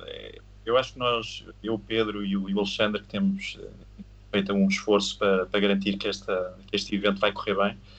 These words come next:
eh, e te-, e temos convicção de que, que isso vai acontecer, vamos tomar essas decisões de envolvimento. Eu acho que a, que a ideia do Alexandre é excelente, porque permite essa aproximação e a agregação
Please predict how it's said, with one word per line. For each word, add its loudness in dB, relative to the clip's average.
eh, 2
e -2
te-, -12
e -8
temos 0
convicção 4
de -6
que, -4
que -14
isso -12
vai 6
acontecer, 2
vamos 0
tomar 4
essas -4
decisões 0
de -2
envolvimento. 0
Eu 6
acho 2
que -4
a, 0
que -8
a -2
ideia 2
do 0
Alexandre -2
é 2
excelente, -2
porque -12
permite 2
essa -2
aproximação 0
e -2
a 6
agregação 2